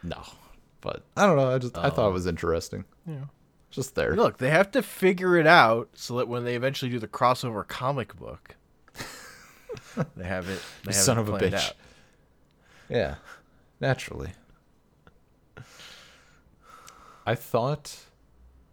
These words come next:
Speaker 1: I don't know. I, I just, the dynamic is so good where you have, like, that kind of love interest, but also just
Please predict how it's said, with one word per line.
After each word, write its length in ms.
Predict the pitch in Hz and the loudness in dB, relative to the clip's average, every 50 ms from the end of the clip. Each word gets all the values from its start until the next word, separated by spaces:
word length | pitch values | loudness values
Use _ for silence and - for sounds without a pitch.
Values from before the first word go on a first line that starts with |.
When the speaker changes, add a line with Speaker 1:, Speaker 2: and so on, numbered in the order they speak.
| _ _ _ _ _ _ _ _ _ _ _ _ _ _ _ _ _ _ _ _ _ _ _ _ _ _ _ _ _ _ - | _ _ _ _ _ _ _ _ _ _ _ _ _ _ _ _ _ _ _ _ _ _ _ _ _ _ _ _ _ _ -2
Speaker 1:
I 80 | 107 | -2
don't 140 | 101 95 85 | 0 0 0
know. 180 | 76 73 78 - - _ | -2 -4 -6 -8 -10 _
I, 320 | - 101 110 104 - - 123 | -4 -4 -4 -2 0 0 2
I 20 | |
just, 360 | 127 139 143 131 - - - _ _ _ _ _ _ _ _ | 2 2 0 -2 -4 -8 -16 _ _ _ _ _ _ _ _
the 100 | - 113 | -10 -4
dynamic 600 | 110 - 110 120 117 120 127 139 127 110 98 - | 0 2 2 4 4 2 2 2 2 0 0 -2
is 180 | 95 92 101 101 | -4 -6 -6 -4
so 220 | - - 107 107 | -2 0 0 0
good 380 | 107 98 101 107 101 87 90 90 | 0 0 2 0 0 0 -2 -6
where 100 | 85 82 | -4 -2
you 160 | 92 95 98 101 | 0 0 2 2
have, 240 | 101 95 98 95 | 2 0 0 0
like, 400 | 104 95 92 90 87 85 - - - _ _ _ _ _ _ _ _ _ _ _ _ _ _ _ _ _ _ _ _ _ _ _ _ _ _ - | 0 0 0 -2 -4 -6 -10 -16 -20 _ _ _ _ _ _ _ _ _ _ _ _ _ _ _ _ _ _ _ _ _ _ _ _ _ _ -6
that 160 | 92 90 - | -6 -4 -4
kind 260 | - - 123 131 151 | -2 0 2 2 2
of 80 | 151 135 | 2 4
love 240 | 135 143 143 139 | 4 4 4 4
interest, 560 | 143 147 139 - 156 160 151 151 - - - 87 | 2 0 2 2 4 2 2 2 -2 -10 -4 0
but 140 | 101 90 | 0 2
also 640 | - - 98 101 107 104 - - 110 104 104 104 104 | 2 2 0 0 0 0 0 2 2 2 2 2 0
just 520 | 101 98 107 107 117 - - - - - | -4 -6 -10 -12 -12 -14 -18 -20 -20 -20